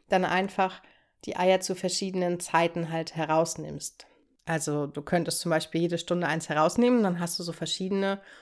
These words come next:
Farbabstufungen der gleichen Farbe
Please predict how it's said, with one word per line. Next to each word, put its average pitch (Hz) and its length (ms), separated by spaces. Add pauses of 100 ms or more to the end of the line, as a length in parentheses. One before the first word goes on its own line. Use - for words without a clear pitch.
(340)
Farbabstufungen 170 1000
der 160 100
gleichen 151 420
Farbe 147 520